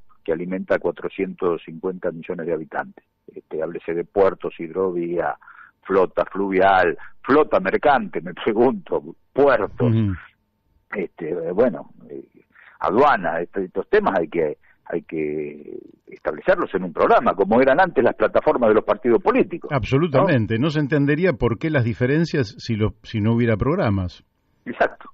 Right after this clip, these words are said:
Speaker 2: Porque sería cuestión de, de personas entonces, no sería un problema programático. Por otra parte, el
Speaker 1: Exacto.
Speaker 2: hecho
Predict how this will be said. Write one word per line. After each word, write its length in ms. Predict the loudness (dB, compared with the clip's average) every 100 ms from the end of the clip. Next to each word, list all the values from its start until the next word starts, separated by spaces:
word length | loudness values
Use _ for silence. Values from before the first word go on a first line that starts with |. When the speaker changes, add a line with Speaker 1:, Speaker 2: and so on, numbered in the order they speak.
| -10
Speaker 2:
Porque 160 | -6
sería 240 | -2 2 2
cuestión 280 | 2 2 2
de, 160 | 2
de 160 | 2 -2
personas 520 | -2 0 2 2 2
entonces, 440 | 0 0 -2 0
no 80 | -2
sería 260 | -2 0 0
un 260 | 0 -2
problema 400 | -4 -2 0 0
programático. 680 | -2 -2 -2 -2 -2 0 0
Por 140 | 2
otra 180 | 2 0
parte, 240 | 0 -2 0
el 80 |
Speaker 1:
Exacto. 360 | 0 0 2 2
Speaker 2:
hecho 140 | 0